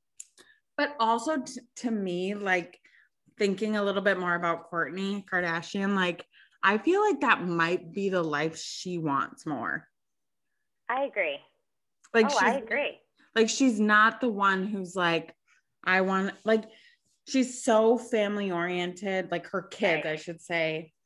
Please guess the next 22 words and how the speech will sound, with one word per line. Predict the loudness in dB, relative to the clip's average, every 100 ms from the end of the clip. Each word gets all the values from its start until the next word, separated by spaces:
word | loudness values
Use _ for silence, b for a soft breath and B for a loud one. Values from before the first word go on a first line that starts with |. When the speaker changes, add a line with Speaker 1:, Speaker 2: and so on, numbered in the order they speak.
| _ _ _
Speaker 1:
She | -6
wants | -2 -2
what's | -2 -2
best | -2 -2
for | -2
her | -4
kids. | -4 -2 0 0 -6 -10
She | -6
wants | -6 -6 -4
to | -2
be | 0 0 -4 -8 -16 _ _
her | -10 -6
granola, | -4 -2 0 0 2 2 2 0
healthy, | -2 -4 -2 -4 -2 -4
happy | -6 -8 -6 -8
self. | -4 -2 -2 -2 -6
He | -8 -6
seems | -6 -6 -8 -6
to | -4
be | -2 -4 -8 B B
Speaker 2:
Mm-hmm. | B -18 -8
Speaker 1:
granola | -2 0 0 2